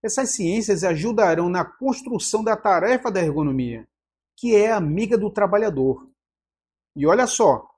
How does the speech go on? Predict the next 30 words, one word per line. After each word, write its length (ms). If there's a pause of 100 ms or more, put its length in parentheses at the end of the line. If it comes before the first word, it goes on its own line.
(120)
além 280
deste 340
podcast, 760 (460)
você 220
deverá 420
estar 300
atento 560
para 180
assistir 400
a 60
videoaula, 800 (280)
para 140
responder 560
ao 140
questionário 1000 (400)
e 80
para 200
acessar 420
ao 100
destaque 760
e 100
ao 160
fórum 480
da 140
semana. 500
Fica 380
ligado, 520
não 200
perde 480
nada, 580